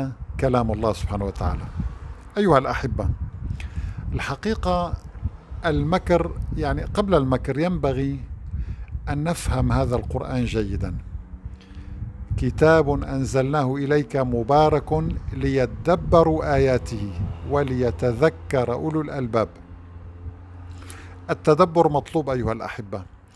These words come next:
وفهم كلام القرآن مطلوب. هناك فرق بين كلمات القرآن والكلمات التي نستخدمها نحن اليوم.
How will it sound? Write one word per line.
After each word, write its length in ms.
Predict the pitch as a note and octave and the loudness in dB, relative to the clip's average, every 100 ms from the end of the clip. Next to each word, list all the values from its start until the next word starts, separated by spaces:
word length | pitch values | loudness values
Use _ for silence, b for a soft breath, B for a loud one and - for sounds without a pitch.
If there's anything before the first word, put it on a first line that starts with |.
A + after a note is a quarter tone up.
| B B B C3+ | B B B 0
وفهم 640 | C3 A#2 - F#3+ C#3+ C#3 A#2 - | 0 2 4 4 4 0 -4 0
كلام 400 | C#3+ D3 F#3 E3 | 2 6 4 4
القرآن 520 | C3+ - C3+ D3 D3+ | -2 -2 -4 -2 -2
مطلوب. 420 | C3+ G#2+ - G#2+ F2 - - - - - B B B B B | -2 -4 -4 -6 -4 -4 -6 -8 -10 -8 B B B B B
هناك 380 | C3 E3 G3 - | -2 2 2 2
فرق 500 | C#3 - F#3 - - | 2 6 4 4 -4
بين 380 | A#2+ E3 E3 C3 | 2 2 2 0
كلمات 600 | - C3+ C3 C#3+ E3+ E3+ | 0 0 0 2 2 0
القرآن 720 | C#3+ - E3+ C#3+ D#3+ E3 D3+ | -6 -2 -2 0 0 0 2
والكلمات 760 | C3+ B2 - C3+ C#3+ D#3 D3+ | 2 0 0 0 2 0 0
التي 260 | D#3 C#3 D3+ | -2 -2 -2
نستخدمها 840 | C#3+ A#2+ - B2+ A#2+ D3+ D3 C3+ | -4 -6 -6 -6 -4 -4 0 0
نحن 320 | C#3 - B2+ | 0 -4 -6
اليوم. 400 | A#2+ B2+ A#2 F#2 | -2 0 0 -2